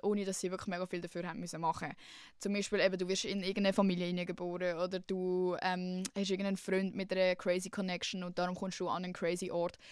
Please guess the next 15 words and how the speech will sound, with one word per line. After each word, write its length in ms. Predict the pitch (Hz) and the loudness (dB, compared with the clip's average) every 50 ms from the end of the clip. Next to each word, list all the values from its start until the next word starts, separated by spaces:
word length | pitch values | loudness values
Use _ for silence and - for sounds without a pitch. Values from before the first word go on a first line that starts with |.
| - - - | -20 -20 -10
So, 220 | - - 190 - - - | -4 -2 -2 -2 -2 -2
es 140 | 196 - 214 | -2 -2 -4
ist 60 | - - | 0 4
alles 380 | - 196 302 381 370 - - - | 6 6 6 6 2 -2 -4 0
eigentlich 360 | - 151 208 247 233 180 - | 2 2 4 4 2 -2 -4
fair, 340 | - - - 214 277 311 269 | -6 0 2 4 4 4 2
so 160 | - - 175 | 0 -2 -2
schön, 360 | - - 233 262 311 262 185 - - | 2 6 6 6 6 4 0 0 0
weil 180 | 196 196 196 | 2 2 4
wir 140 | 214 247 262 | 4 4 4
haben 140 | 262 220 - _ | 4 2 0 _
alle 260 | - 247 277 311 294 - - 220 240 | 6 6 6 6 4 6 6 6 6
auch 160 | - - - | 6 4 2
unsere 220 | 226 226 214 220 | 2 2 0 0
Vorteile. 520 | - 202 196 202 - - 160 131 135 147 | 2 2 2 2 0 -2 -4 -4 -4 -8